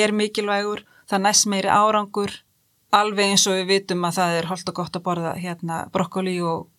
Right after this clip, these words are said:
og appelsínur, en þú veist, við erum ekkert endilega að gera það. Við erum víða ekkert að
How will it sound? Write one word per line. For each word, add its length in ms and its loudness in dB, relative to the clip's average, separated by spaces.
og 160 2
appelsínur, 600 0
en 160 2
þú 140 -2
veist, 100 -2
við 220 6
erum 160 2
ekkert 180 -4
endilega 240 -4
að 140 0
gera 180 -2
það. 120 -20
Við 260 4
erum 380 4
víða 560 4
ekkert 480 0
að 380 2